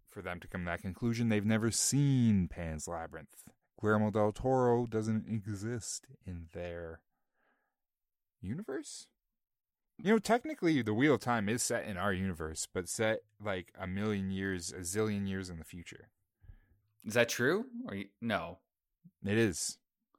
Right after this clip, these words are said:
Speaker 2: Well, then
Speaker 1: It is.
Speaker 2: then
Speaker 1: That's a
Speaker 2: Then
Speaker 1: With
Speaker 2: Guillermo
Speaker 1: the,
Speaker 2: del
Speaker 1: that, that's what the breaking of the age is, isn't it?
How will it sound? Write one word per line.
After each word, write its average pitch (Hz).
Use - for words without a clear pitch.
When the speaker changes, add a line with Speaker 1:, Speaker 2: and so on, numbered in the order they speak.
Speaker 2:
Well, 185
then 190
Speaker 1:
It 143
is. 175
Speaker 2:
then 165
Speaker 1:
That's 147
a 156
Speaker 2:
Then 170
Speaker 1:
With 139
Speaker 2:
Guillermo 202
Speaker 1:
the, -
Speaker 2:
del 151
Speaker 1:
that, 143
that's 135
what 151
the 139
breaking 135
of 123
the 113
age 120
is, 85
isn't 123
it? 139